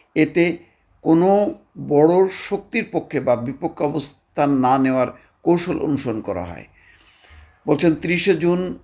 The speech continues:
ডক্টর মোহাম্মদ ইউনূস এবং মার্কো রুবিও মার্কিন পররাষ্ট্রমন্ত্রীর সঙ্গে দুই দেশের অর্থনৈতিক সম্পর্ক জোরদার এবং ইন্দো প্যাসিফিক অঞ্চলের নিরাপত্তা সহযোগিতা নিয়ে আলোচনা হয়।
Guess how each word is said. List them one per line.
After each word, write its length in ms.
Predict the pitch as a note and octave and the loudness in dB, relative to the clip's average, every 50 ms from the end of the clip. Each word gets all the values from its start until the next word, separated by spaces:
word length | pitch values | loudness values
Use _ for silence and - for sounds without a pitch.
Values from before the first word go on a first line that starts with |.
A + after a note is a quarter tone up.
| - E3+ | -14 -6
ডক্টর 240 | - D3+ C3+ - D#3 | -6 -6 -4 -2 -2
মোহাম্মদ 220 | D3 D3 D3 C#3+ | 0 0 2 2
ইউনূস 320 | D3 C#3+ D3+ E3 E3+ E3 F3 | 2 2 2 2 0 0 -2
এবং 140 | D#3 C#3+ C#3 C3 | -2 0 0 2
মার্কো 340 | B2+ B2+ B2+ A#2+ A#2+ - D3 | 2 2 0 0 -2 -4 -4
রুবিও 340 | B2+ B2+ A2+ A#2 A#2+ A#2 A#2 C#3 - - _ - | -4 -4 -2 -2 -2 -2 -4 -4 -6 -12 _ -8
মার্কিন 300 | B2+ A#2 - - B2+ A#2 | -8 -8 -8 -10 -12 -8
পররাষ্ট্রমন্ত্রীর 760 | A#2 A#2+ G#2+ G#2+ - - - A#2+ A#2 A2+ G#2 - - C3 | -6 -6 -6 -6 -10 -10 -8 -8 -6 -6 -8 -8 -10 -10
সঙ্গে 280 | A#2+ - - B2 A#2 A2+ | -10 -8 -8 -8 -8 -8
দুই 220 | G#2+ G2 G#2 G#2+ | -6 -6 -6 -6
দেশের 380 | G#2+ G#2+ A#2 A2 - - D#3 E3 - - - - - _ _ _ | -4 -4 -4 -4 -2 -2 -2 -2 -4 -8 -12 -18 -20 _ _ _
অর্থনৈতিক 500 | - D3+ C#3 - D#3 D#3 D#3 D3+ E3 D3+ D3+ | -6 -6 -4 0 0 0 2 2 0 -2 -4
সম্পর্ক 340 | - D#3+ C#3+ - - C#3 C3 C3 A#2+ A2 | -6 -6 -6 -6 -6 -6 -6 -6 -6 -4
জোরদার 420 | A#2+ C3 B2+ B2 - D#3+ D3+ D3 | -2 -2 -2 0 2 2 2 2
এবং 220 | C#3+ B2+ B2+ B2+ B2+ | 2 0 -2 -2 -2
ইন্দো 260 | C3+ C3+ C3+ C3 B2 | -2 0 0 -2 -2
প্যাসিফিক 500 | A#2+ C3 C3 - - F#3+ F#3+ F3+ - - | -2 -4 -4 -6 -8 -6 -6 -6 -4 -4
অঞ্চলের 380 | - C3+ C3 D3 B2+ B2 B2 | -4 -4 -2 -2 -2 -2 -2
নিরাপত্তা 540 | A#2 A#2+ B2 C3+ C#3+ C#3 D3 D3+ D3+ - D3+ | -2 0 0 0 0 0 -2 -4 -4 -4 -6
সহযোগিতা 600 | C3 - - C#3 D3+ D#3+ F3+ F#3 D#3 D#3+ - - C3+ | -6 -4 -2 -2 -2 -2 -2 -4 -6 -4 -4 -4 -2
নিয়ে 180 | A#2+ A#2+ A#2 | -2 -2 -2
আলোচনা 380 | G#2+ A2 A2 - - G2 E2 D#2+ | -2 -4 -4 -6 -8 -10 -10 -10
হয়। 220 | F2+ F2 - - | -10 -12 -16 -20